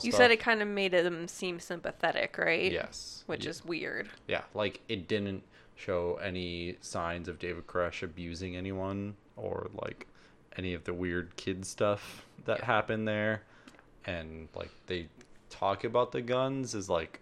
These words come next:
Speaker 2: obviously that's why the F B I went there or the A T F went there, but, like, they don't really make a big deal out of it.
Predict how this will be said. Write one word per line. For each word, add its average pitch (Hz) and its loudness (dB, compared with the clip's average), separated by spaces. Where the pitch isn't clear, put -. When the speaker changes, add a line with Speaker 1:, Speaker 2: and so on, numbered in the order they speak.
Speaker 2:
obviously 87 -2
that's 82 -4
why 80 2
the - -4
F - -12
B 87 -6
I 82 0
went 85 -8
there 101 -2
or - -6
the 92 -6
A 85 -4
T 90 -4
F 85 0
went 92 -6
there, 98 2
but, 80 -6
like, 85 -6
they 87 -4
don't 80 -4
really 87 -4
make 85 -4
a 90 -2
big 82 -4
deal 90 2
out 107 6
of 110 0
it. 120 2